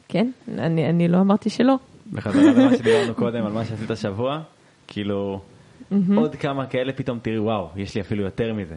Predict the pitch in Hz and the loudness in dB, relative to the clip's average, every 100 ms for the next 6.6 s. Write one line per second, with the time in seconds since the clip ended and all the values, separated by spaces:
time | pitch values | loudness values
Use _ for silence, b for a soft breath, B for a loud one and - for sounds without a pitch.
0 | 82 - 123 117 110 - b b b - | -12 -10 -6 -6 -8 -14 b b b -20
1 | - 101 95 - 98 - - 110 98 92 | -12 -10 -8 -10 -12 -14 -14 -12 -10 -8
2 | 101 117 139 143 _ _ _ _ _ _ | -8 -8 -10 -12 _ _ _ _ _ _
3 | _ _ _ _ _ _ _ _ - 104 | _ _ _ _ _ _ _ _ -8 -6
4 | 95 - _ _ b _ _ - - 110 | -8 -14 _ _ b _ _ -8 -4 -4
5 | 113 151 131 113 127 120 113 120 139 151 | -2 -4 -2 0 0 0 -2 -4 -4 -4
6 | 107 101 95 95 85 | -4 -6 -6 -6 -8